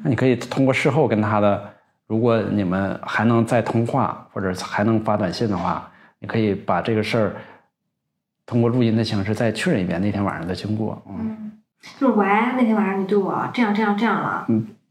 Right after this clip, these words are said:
Speaker 1: 对，
Speaker 2: 你对我造成了很大伤害，
Speaker 1: 对。
Speaker 2: 你，你得给我道个歉。”
Speaker 1: 嗯，对，对，呃，这个也，呃，也很重要。第三就是，如果你身上有，呃，因为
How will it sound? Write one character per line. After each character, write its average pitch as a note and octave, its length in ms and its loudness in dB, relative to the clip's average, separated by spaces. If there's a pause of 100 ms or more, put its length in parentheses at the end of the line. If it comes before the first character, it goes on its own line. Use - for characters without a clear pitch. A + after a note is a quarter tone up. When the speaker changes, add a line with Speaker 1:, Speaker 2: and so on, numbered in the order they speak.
(120)
Speaker 1:
对， A2+ 300 6
Speaker 2:
你 G2+ 140 2
对 A2+ 100 6
我 A2 80 6
造 G2+ 60 4
成 G#3 80 4
了 G#3 100 4
很 G#3+ 80 4
大 G3+ 140 2
伤 F#3+ 160 -2
害， F3+ 140 -2
Speaker 1:
对。 F#3 120 -4
Speaker 2:
你， F#3 80 0
你 F#3+ 160 0
得 G3+ 80 0
给 G3 80 0
我 F#3+ 80 0
道 F#3+ 120 -2
个 F#3+ 60 -2
歉。” F#3 320 -4 (180)
Speaker 1:
嗯， A2+ 180 2
对， G#2+ 320 2
对， G2 140 2 (360)
呃， G#2+ 340 0 (240)
这 C#3+ 160 4
个 A#2 80 4
也， G2+ 220 4 (160)
呃， G2 260 0 (600)
也 A2+ 100 -2
很 A2 100 0
重 G2+ 120 2
要。 G2+ 100 4
第 C#3+ 140 2
三 C3+ 220 2
就 C#3 120 4
是， A#2 260 2 (300)
如 B2 80 -2
果 C#3 100 4
你 B2+ 80 6
身 B2+ 220 4
上 C3+ 100 4
有， B2 140 4 (720)
呃， G#2+ 280 2
因 A#2+ 140 4
为 A#2+ 160 4